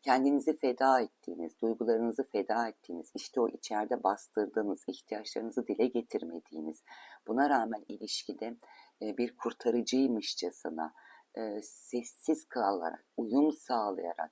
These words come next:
istediğiniz noktaya gelmesini, e, e, hayal ettiğiniz o ilişkinin,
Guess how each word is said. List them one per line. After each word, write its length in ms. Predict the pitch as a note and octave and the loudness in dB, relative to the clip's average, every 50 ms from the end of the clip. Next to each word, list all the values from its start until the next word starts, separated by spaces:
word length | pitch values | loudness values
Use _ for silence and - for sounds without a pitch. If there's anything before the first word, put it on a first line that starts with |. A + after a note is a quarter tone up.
| _ | _
istediğiniz 680 | - - - - - A#2 A2+ - A#2 B2 F3 G3 E3+ F#3+ | -12 -12 -8 -6 -4 -4 -2 -2 0 2 2 2 4 2
noktaya 360 | F3 C#3+ - _ G#2+ G2+ F#2+ | 0 0 -2 _ -4 -4 -2
gelmesini, 560 | F2+ F#2+ F2+ F2 F2+ F2+ - - - - - - | -2 -4 -4 -4 -6 -8 -10 -10 -10 -10 -10 -8
e, 80 | - - G2 F#2 F2 - - _ _ _ _ | -6 -4 -4 -4 -6 -8 -12 _ _ _ _
e, 60 | - - | -8 -8
hayal 400 | - - G#2+ A2 A#2 A#2+ A#2 G#2+ | -6 -4 -2 0 0 0 0 -2
ettiğiniz 440 | G2+ - _ - E2 E2+ D#2+ - - | -4 -8 _ -10 -10 -10 -8 2 6
o 140 | - D#3 - | 6 6 8
ilişkinin, 800 | - C3 G2 F2 - - - - - E2 E2+ F#2+ D3 - - | 6 2 -2 -4 -6 -8 -10 -10 -8 -2 0 2 2 0 0